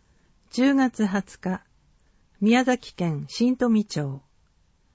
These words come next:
地域通貨、アクアコイン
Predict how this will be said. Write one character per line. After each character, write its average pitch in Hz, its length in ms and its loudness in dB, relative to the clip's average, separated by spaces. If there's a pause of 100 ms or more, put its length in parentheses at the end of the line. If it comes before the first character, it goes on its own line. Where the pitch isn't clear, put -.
(360)
地 240 220 0
域 - 200 -8
通 208 280 0
貨、 151 260 -10 (560)
ア 180 140 -6
ク 240 180 -2
ア 247 100 0
コ 233 160 -2
イ 196 100 2
ン 139 100 -8